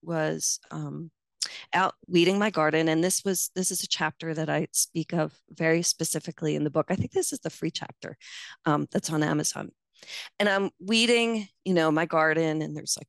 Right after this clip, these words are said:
weeds everywhere, and they are healthy, robust weeds, let me tell you. And I'm, I'm, like, deciding which, what, what I'm gonna keep, what I'm gonna get rid of. And, and my husband is always like, "You, you know, just don't, you know,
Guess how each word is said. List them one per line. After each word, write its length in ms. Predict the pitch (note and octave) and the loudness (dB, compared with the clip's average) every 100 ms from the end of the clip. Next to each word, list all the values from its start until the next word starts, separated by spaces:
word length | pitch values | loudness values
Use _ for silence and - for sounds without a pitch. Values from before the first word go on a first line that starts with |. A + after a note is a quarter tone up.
| _ | _
weeds 320 | C#3+ C#3+ - | -6 -6 -2
everywhere, 500 | A#2+ - C3 G2+ A#2+ | -2 -2 -4 0 2
and 140 | D#3+ | 2
they 180 | G#3+ B3 | 2 2
are 180 | E3 C#3 | 2 2
healthy, 580 | - F3 F3 - F3+ E3+ | 2 2 0 2 2 2
robust 760 | C3 C#3+ - - A2 C#3 - - | 0 -6 -8 -10 -4 -2 -2 -4
weeds, 340 | C#3 D#2+ - - | -8 -8 -10 -12
let 100 | - | -8
me 120 | D#3 | -8
tell 280 | - - F#2 | -4 -2 -2
you. 180 | - - _ _ _ _ - - - - - | -4 -8 _ _ _ _ -6 -2 -2 -2 0
And 260 | A3 A3 - - | 2 2 0 0
I'm, 220 | C#3 G3 - | 2 2 0
I'm, 280 | G3 G#3 A3+ | 2 2 2
like, 220 | A3 A3+ | 0 0
deciding 560 | A#3 - F3+ E3 F3 F3 | 0 2 4 2 2 -2
which, 260 | F3 - - E3+ | -2 -4 -6 -4
what, 180 | E3+ E3 - | 0 0 -2
what 160 | - D3+ | -4 -2
I'm 80 | |
gonna 140 | G3+ A#3 | -2 -2
keep, 380 | - A3 A3 - | -2 -2 -2 -2
what 120 | D3+ | -2
I'm 80 | E3 | 0
gonna 160 | F#3+ | 0
get 180 | A3 A#3+ | 0 0
rid 160 | F#3 E3+ | 2 2
of. 300 | E3 E3 - - - _ - | 4 2 -2 -18 -20 _ -2
And, 260 | G#3 G#3 - _ | 0 0 -4 _
and 300 | F3+ F3+ F3 - | 0 0 -2 -4
my 240 | E3+ D#3+ | -2 0
husband 560 | E3+ F#3+ F3 - F3+ E3 | 0 -2 -2 -2 -2 -2
is 160 | D#3 | -4
always 280 | D#3 D#3 D#3+ | -2 -4 -2
like, 100 | F3+ - | -4 -4
"You, 180 | A3+ E4+ | -2 -2
you 80 | - | 0
know, 200 | G4 G#4 - | 0 2 0
just 140 | D4 - | -4 -4
don't, 260 | E4+ G#4+ A#4+ - _ - | -2 0 -4 -12 _ -4
you 140 | E4 | 0
know, 160 | D#4+ | 0